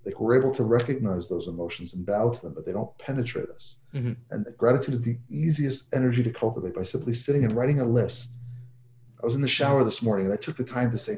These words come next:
Speaker 1: thank you to the water out loud. It sounds silly, but it's a part of the
Speaker 2: <laughs>
Speaker 1: practice.
Speaker 2: Oh, man.
Speaker 1: You know, it's, it's no, no sillier than standing on a treadmill, running, going nowhere, right? I mean,
Speaker 2: Mm-hmm.
Speaker 1: we do that voluntarily, like, just outward, like pouring the soap in my hand and being like, "I'm so lucky to have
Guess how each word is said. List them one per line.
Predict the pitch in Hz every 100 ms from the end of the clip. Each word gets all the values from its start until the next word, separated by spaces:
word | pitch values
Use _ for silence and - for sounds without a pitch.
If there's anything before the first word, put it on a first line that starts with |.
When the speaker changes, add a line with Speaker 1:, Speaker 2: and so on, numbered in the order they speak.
| 113
Speaker 1:
thank | 131 127
you | 120
to | -
the | 113
water | 107 104 117
out | 196 226
loud. | 233 101 - - -
It | -
sounds | 240 277 262
silly, | 269 285 175
but | 101
it's | -
a |
part | - 143 165
of |
the | 160
Speaker 2:
<laughs> | 202
Speaker 1:
practice. | 233 254 107 - -
Speaker 2:
Oh, | 127
man. | 113 113 107
Speaker 1:
You |
know, | -
it's, | -
it's | 180 170
no, | 208
no | 190 185 196
sillier | 190 202 196 170
than | 160
standing | - 175 170 156
on |
a | 135
treadmill, | 170 214 151 107 123
running, | 131 170 127
going | 120 117 120
nowhere, | 208 156 101
right? | 107 185 208
I | 127
mean, | 120 -
Speaker 2:
Mm-hmm. | 123 117
Speaker 1:
we | 120
do | 135 135
that | 147 202
voluntarily, | 120 107 104 107 101 107 160 180 _ _ -
like, | 120
just | 147 - 143
outward, | 160 143 104
like | 101 -
pouring | - 139 131
the | 120
soap | - 139 139
in |
my | 98
hand | 98 113 107
and |
being | 104 101
like, | - -
"I'm | -
so | - - - - -
lucky | - -
to | -
have | -